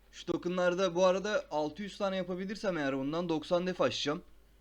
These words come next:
Eğer yapamazsak da üç yüz de Tatto'muzu alırız.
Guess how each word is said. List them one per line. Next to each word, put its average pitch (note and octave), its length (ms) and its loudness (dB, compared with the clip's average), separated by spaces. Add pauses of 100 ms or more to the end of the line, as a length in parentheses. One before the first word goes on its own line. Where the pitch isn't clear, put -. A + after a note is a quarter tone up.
(760)
Eğer F3 200 2
yapamazsak F3+ 720 0
da F3+ 200 8
üç - 300 -8
yüz C3 200 -4
de E3 260 0 (180)
Tatto'muzu D3 520 -2
alırız. C3 480 -4